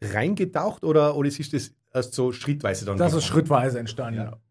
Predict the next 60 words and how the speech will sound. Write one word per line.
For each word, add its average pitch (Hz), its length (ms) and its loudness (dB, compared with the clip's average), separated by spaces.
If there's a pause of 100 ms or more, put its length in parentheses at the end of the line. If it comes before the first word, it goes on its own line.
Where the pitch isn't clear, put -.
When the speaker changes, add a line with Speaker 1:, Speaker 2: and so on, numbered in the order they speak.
Speaker 2:
Wahrscheinlich 202 380 4
auch 190 60 10
ein 180 60 8
bisschen 190 240 6
mit 165 100 4
dem 147 120 2
Alter, 214 420 8
weil 151 320 4
Speaker 1:
Ja. 117 100 -6
Speaker 2:
als 156 160 -2
ich 160 40 2
das 143 80 0
Haus 160 160 2
gekauft 175 360 0
habe, 170 160 4
war 139 120 2
ich 131 80 -4
noch 123 120 -4
ein 135 60 -6
bisschen 117 240 -4
jünger. 175 420 0 (240)
Da 135 140 2
war, 123 100 0
hatte 131 120 -2
ich - 60 -6
die 147 80 0
Prioritäten 139 580 0
einfach 135 160 0
noch 123 80 0
ein 120 40 -2
bisschen 113 220 -4
anders 151 300 0
gelegt. 131 360 -4
Speaker 1:
Ja. 101 160 -2
Speaker 2:
Und 139 140 -2
irgendwann 143 320 2
hat 143 140 -2
man 139 120 -4
dann 135 100 -4
geschaut, 131 360 2
wie 143 140 -2
kann 147 160 -2
man 131 100 -4
sich 127 160 -6
seinen 117 220 -4
Garten 202 320 0
schön 175 260 2
machen. 160 300 0
Und - 360 -10
da 139 60 -2
finde 160 160 4
ich 143 60 0
das 147 120 0
Zusammenspiel 165 520 2
auch 156 100 6
immer 143 220 6
gut. 143 240 2 (260)
Eine 117 80 -6
schöne 160 260 2
Rasenfläche 139 840 0